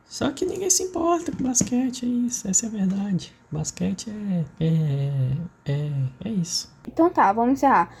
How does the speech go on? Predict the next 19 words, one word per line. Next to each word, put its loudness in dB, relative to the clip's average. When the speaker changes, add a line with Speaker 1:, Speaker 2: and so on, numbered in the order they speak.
Speaker 2:
Aí 6
seria 8
o 6
jiu-jitsu. 2
Speaker 1:
Fica, 4
não, 4
tem 0
outra 2
dúvida. 4
E 4
o 6
vôlei? 6
Será 0
que -4
o 2
vôlei 4
ia 2
dar 2
certo? -4